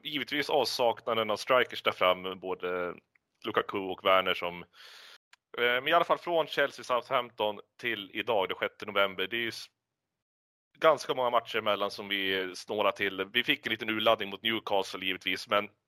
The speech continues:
där låg det också, satt väldigt långt inne när vi kom till.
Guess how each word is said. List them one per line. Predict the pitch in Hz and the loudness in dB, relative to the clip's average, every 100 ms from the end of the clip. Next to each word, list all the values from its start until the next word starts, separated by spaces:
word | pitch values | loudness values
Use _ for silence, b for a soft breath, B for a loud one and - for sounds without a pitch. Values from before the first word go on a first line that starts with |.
| _ | _
där | 113 - | -2 0
låg | 131 127 | -2 -2
det | 123 | -2
också, | 117 - 156 - | -2 -2 -2 -2
satt | 127 - | -4 2
väldigt | 151 120 113 | 2 2 -2
långt | 107 101 | -4 -4
inne | 95 92 | -8 -4
när | 90 | -4
vi | 92 | -4
kom | 98 90 | -6 -4
till. | 87 90 | -4 -4